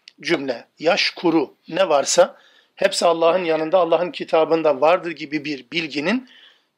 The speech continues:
Tevrat versiyonudur ya da levhalar versiyonudur. Dolayısıyla her şeyle alakalı bilgi var demek,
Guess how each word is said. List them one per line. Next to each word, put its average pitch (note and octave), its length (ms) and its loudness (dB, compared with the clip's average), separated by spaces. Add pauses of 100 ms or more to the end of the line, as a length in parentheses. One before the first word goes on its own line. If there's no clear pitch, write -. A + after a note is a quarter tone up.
Tevrat F3+ 460 2
versiyonudur C3 600 -4 (160)
ya D3 140 -4
da F#3 320 2
levhalar D#3 540 2
versiyonudur. D3 560 -8 (720)
Dolayısıyla F3 480 2
her A3+ 340 0
şeyle G#3+ 360 0
alakalı E3 560 0
bilgi D#3 300 -4
var F3 200 4
demek, - 360 -2